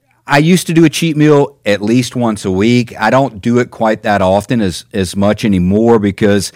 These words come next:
I feel like after that cheat meal, I just feel so lousy that I don't wanna go that far off the deep end. And so, um, you know, maybe one day a week I may eat some of my favorite foods like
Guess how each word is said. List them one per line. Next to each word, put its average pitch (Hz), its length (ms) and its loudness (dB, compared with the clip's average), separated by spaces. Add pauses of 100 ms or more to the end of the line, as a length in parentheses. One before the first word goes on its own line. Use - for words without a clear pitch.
(1000)
I 131 80 2
feel 233 200 2
like 156 160 2
after 127 240 0
that 92 220 -2
cheat 220 340 -4
meal, 98 440 0
I 156 140 -6
just 175 240 -2
feel 175 300 2
so 147 460 -4 (180)
lousy 104 720 -4
that 110 400 -2 (160)
I 143 240 -6
don't 180 220 0
wanna 120 500 -2 (420)
go 110 220 2
that 101 260 0
far 110 260 2
off 101 260 2
the 101 100 -4
deep 92 280 -4
end. 82 280 -4
And 87 120 -4
so, 104 360 2 (840)
um, 131 440 2 (400)
you 160 100 2
know, 160 100 2
maybe 151 320 0
one 139 220 2
day 139 140 4
a 117 80 2
week 113 280 2
I 95 140 2
may 107 160 2
eat 107 340 0
some 113 200 -4
of 104 100 -2
my 90 140 0
favorite 90 320 -4
foods 139 480 0
like 85 280 -4